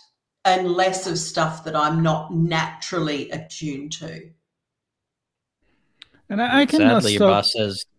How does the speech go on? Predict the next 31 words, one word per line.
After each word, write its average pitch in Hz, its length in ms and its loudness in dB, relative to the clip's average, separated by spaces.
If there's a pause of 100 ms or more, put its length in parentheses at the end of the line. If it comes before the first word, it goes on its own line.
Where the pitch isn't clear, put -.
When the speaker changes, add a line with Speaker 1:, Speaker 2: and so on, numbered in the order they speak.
Speaker 3:
"Too 123 160 0
bad 107 300 0
you 107 140 -6
get 120 160 -6
to - 260 -2
<laughs> 139 40 -6
do 185 80 6
it 147 120 2
all 147 320 0
anyway. 143 460 0 (220)
Here, 127 200 0
here 131 140 4
are 143 40 6
your 123 200 4
five 117 380 2
archetype 113 560 -2
hats 98 460 -8 (540)
and, 92 320 -6
and, 92 240 -4
uh, 92 340 -4
a 87 100 -10
sixth - 360 -8
one 90 300 -6 (160)
for, 92 360 -10
uh, 85 300 -10
for - 140 -14
the 92 100 -6
weekend 92 360 -4
you 87 80 -12
can 85 180 -10
wear. 82 260 -12